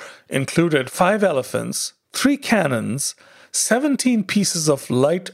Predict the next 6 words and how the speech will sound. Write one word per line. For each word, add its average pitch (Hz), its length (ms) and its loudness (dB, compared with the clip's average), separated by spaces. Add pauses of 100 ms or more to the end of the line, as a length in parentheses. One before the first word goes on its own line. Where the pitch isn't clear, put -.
artillery, 135 800 0 (420)
and 196 140 4
assorted 208 580 0
items 151 380 0
of 117 100 -2
value. 113 760 -2